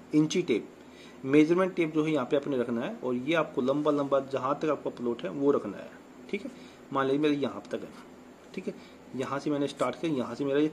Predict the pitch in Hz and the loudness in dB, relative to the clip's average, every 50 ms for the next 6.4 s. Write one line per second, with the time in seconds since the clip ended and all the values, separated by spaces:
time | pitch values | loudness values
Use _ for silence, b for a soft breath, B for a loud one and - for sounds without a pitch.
0 | - - 160 165 160 - - 147 120 98 87 87 - - - - - - - - | 0 -2 -2 -2 -2 -4 -6 -6 -6 -6 -6 -8 -10 -12 -16 -18 -18 -20 -18 -18
1 | - - - - - - - - - 120 113 131 156 170 185 214 226 247 254 254 | -18 -18 -18 -20 -20 -20 -20 -18 -16 -8 2 4 6 8 8 8 8 6 4 4
2 | 254 233 180 175 170 180 202 220 214 - - 214 202 196 - 196 196 202 202 - | 4 4 4 4 4 4 2 0 0 0 2 2 2 2 4 8 8 8 8 6
3 | 196 180 170 196 202 185 - - 156 156 151 160 165 156 156 185 208 - - - | 2 0 2 0 -2 -2 2 4 4 4 4 4 2 2 2 0 -2 -2 -8 -16
4 | - - - - - - - - - - - - 131 139 139 160 180 180 - 160 | -20 -20 -20 -20 -20 -20 -20 -20 -20 -20 -14 -8 -2 4 6 6 6 6 2 -2
5 | - - 165 160 165 165 160 160 156 160 - 175 156 143 - - 160 151 147 156 | -2 -2 0 0 2 0 0 0 -2 0 2 2 2 2 2 2 2 2 4 4
6 | 156 147 147 139 127 143 180 - | 2 2 2 0 0 0 -2 -2